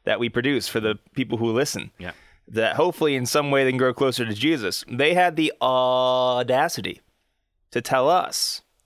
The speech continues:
Speaker 1: that they're moving their date night.
Speaker 2: Right.
Speaker 1: They're moving their date night from Wednesday to Thursday.
Speaker 2: Right. I have a whole bunch of questions.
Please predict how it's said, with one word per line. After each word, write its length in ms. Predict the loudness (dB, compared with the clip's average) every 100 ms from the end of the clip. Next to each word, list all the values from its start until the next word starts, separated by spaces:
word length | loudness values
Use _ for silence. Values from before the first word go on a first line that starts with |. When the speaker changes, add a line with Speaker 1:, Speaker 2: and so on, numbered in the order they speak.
| _
Speaker 1:
that 160 | -2 0
they're 180 | 2
moving 460 | 2 0 0 0 0
their 260 | 2 2 0
date 320 | 0 -2 -2
night. 280 | -4 -4 -8 _ -20 -10
Speaker 2:
Right. 300 | -8 -8 -14 -18 -20 -20 _ _ _ _ _ _ _ _ _
Speaker 1:
They're 100 | -4 0
moving 340 | 0 0 2
their 140 | 2
date 220 | 2 0 2
night 300 | 0 0 0
from 340 | 0 0 -4 -8 -20 _ _ _ -8
Wednesday 920 | -4 0 0 0 0 2 2 2 -4 -12 _
to 100 | -6
Thursday. 840 | -2 2 2 2 -2 -2 -2 -8 _ -20 -20 _ _ _ -20 -20 _ _ -20 -20 _ _
Speaker 2:
Right. 380 | -4 4 4 4
I 80 | -2
have 160 | -2 -4
a 40 |
whole 100 | -6
bunch 140 | -8 -8
of 40 | -10
questions. 580 | -10 -10 -20 -20 -20